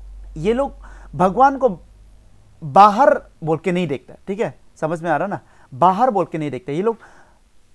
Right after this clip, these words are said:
आदमी को ही भगवान, मतलब,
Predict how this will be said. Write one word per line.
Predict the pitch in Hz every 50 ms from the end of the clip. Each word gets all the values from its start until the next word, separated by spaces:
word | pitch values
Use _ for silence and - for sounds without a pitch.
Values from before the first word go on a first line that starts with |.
| _ _ _ _ _ _ - - -
आदमी | 180 202 208 170 196 240 285 294
को | 233 277 285 269
ही | 254 220 285 311
भगवान, | 277 220 208 180 160 190 202 208 214 214 214 - _ _ _ _ _ _ - _ _ _ _ _ _ _ _ _ _ _ _ _ _ _ _ _ _ _ _ _ _ _ -
मतलब, | 185 220 254 262 - -